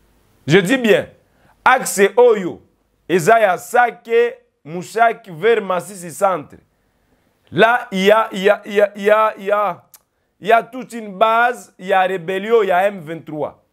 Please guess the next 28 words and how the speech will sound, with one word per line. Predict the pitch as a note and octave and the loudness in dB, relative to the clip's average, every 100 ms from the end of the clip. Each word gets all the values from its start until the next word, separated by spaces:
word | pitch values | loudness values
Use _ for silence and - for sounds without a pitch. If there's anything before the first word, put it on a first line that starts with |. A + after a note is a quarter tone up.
| _ _ _ _ _ _ - | _ _ _ _ _ _ -2
Les | F3+ | 2
rebelles | G3 F#3 A#3 F3 | 2 2 0 0
du | G3 | -2
M | G3+ | -4
vingt-trois | F3 E3+ F#3 G3+ G3+ | -6 -6 0 2 2
ont | F#3+ F#3 | -2 -2
réussi | F3 E3+ - - G3 G#3 A3+ _ _ | -4 -6 -10 -14 -12 -12 -14 _ _
à | D3+ | 0
récupérer | F3+ F#3 - E3 F3+ F3+ G#3 | 0 0 -6 -10 -4 0 2
les | G3 D3+ | 0 -4
deux | E3+ B3+ | 0 0
villages | E3+ F#3 G#3 G#3+ E3+ - | 0 0 2 2 -4 0
oyo, | C4 A#3 G3 G#3 A3 _ _ _ | 2 2 -2 -6 -8 _ _ _
les | - F#3 F#3 D#3+ D3+ | -6 -4 -2 -4 -4
jeunes | D3+ A3+ | -2 -2
résistants | G3 F3+ F3 D3+ F#3+ | -2 -6 -4 0 2
Wazalendo | E3+ C#3 D3+ F3+ F#3+ F#3+ E3+ | 2 0 -2 -2 -4 -6 -6
et | D#3+ | -4
les | E3 F3+ | -4 -2
F | F3+ | 0
R | D#3+ | 0
D | D3 C#3+ | -2 -6
C | C#3 F3 - | -4 -4 0
auraient | F3 F3 G3 F#3+ | 0 2 2 0
pris. | - F#3+ F3+ C3 _ _ _ _ _ _ _ _ _ _ _ _ _ _ _ _ _ _ _ _ _ _ - | -4 -6 -6 -8 _ _ _ _ _ _ _ _ _ _ _ _ _ _ _ _ _ _ _ _ _ _ 2
Oyo | A3+ G#3 | 2 4
bazwaki | F#3 D3 G3+ F#3 D4 D4 | 2 4 2 2 -2 0
lundi, | E3+ E3 E3 F#3 D#3+ | 2 0 -2 -6 -6